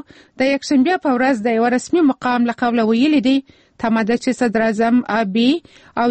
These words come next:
جمهور رئیس پوتین به د دوشنبې د ورځې د غونډې په اړه یوه ګډه اعلامیه خپره کړي او دا به تایید کړي چې د دې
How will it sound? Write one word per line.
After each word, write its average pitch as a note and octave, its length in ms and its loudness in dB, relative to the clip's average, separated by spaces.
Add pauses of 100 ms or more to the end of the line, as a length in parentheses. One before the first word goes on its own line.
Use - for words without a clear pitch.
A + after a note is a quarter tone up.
(120)
جمهور B3+ 360 0
رئیس A3+ 300 -4
پوتین D4 500 2
به G3 160 -4 (400)
د C4+ 140 0
دوشنبې C4 500 0
د C4+ 40 0 (100)
ورځې C4 360 0
د A#3+ 120 0
غونډې A#3+ 340 0
په A#3 80 -2 (100)
اړه D4 140 0 (100)
یوه A3 180 0 (100)
ګډه A#3 220 0 (140)
اعلامیه A#3 540 2
خپره G3+ 300 -4 (100)
کړي G#3+ 160 -2 (180)
او G3+ 180 0
دا A3 160 0
به G#3+ 60 0 (100)
تایید A3+ 400 0
کړي A#3 220 2
چې - 160 -4
د - 20 0 (100)
دې A#3 100 2